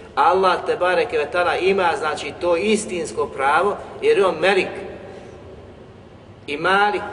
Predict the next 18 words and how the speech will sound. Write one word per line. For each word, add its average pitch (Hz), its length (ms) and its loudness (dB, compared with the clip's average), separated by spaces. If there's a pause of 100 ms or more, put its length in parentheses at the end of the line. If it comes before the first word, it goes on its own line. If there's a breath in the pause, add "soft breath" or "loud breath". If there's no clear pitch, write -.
(180)
i 160 80 -6
Melik, 185 400 6 (540)
istinski 214 560 0
vladar 196 320 2
svih 202 460 0 (240)
stvorenja, 147 580 0 (500)
ima 170 280 0
pravo 160 260 -4
da 139 100 -2
radi 131 200 -4
šta 120 160 -10
hoće. 107 260 -10 (440 loud breath)
I 135 80 -8
pogledajte 196 500 2
Isa, 190 320 0
alejhi 170 280 2
salatu 151 340 -4
vesselam, 165 400 -2